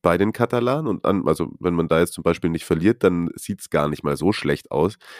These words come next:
die Gruppe mit Bayern und Barca, äh, zu überstehen und dann die K-O-Runde einzuziehen. Und vielleicht, vielleicht, vielleicht sprechen wir ja im Nachgang,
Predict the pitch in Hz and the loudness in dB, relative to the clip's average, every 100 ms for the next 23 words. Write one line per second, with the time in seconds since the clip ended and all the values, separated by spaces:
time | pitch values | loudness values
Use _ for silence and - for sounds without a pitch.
0 | - - 87 - - 92 85 76 73 80 | -20 -8 -8 -6 2 4 2 2 2 4
1 | 98 107 113 _ _ _ 82 - - 107 | 2 0 -10 _ _ _ -6 0 2 2
2 | - 85 98 - _ - 76 71 - 73 | 4 2 2 -4 _ -4 -2 -2 -2 0
3 | 76 - 107 110 69 73 73 - - 113 | 0 0 0 0 -2 -2 -2 -4 2 2
4 | 95 78 - 71 - 80 - 98 98 _ | 4 2 0 -2 -4 -8 -2 -2 -4 _
5 | _ _ _ _ _ _ _ - - 87 | _ _ _ _ _ _ _ -18 -2 -2
6 | - - 80 78 92 127 - - 90 78 | 0 -2 2 4 4 2 -2 -4 2 4
7 | 90 113 - 78 87 - 76 82 82 87 | 4 0 0 2 0 -2 -4 -2 -2 0
8 | 90 87 85 73 71 85 - 87 107 | 0 -2 -4 -4 -4 -6 -8 -6 -6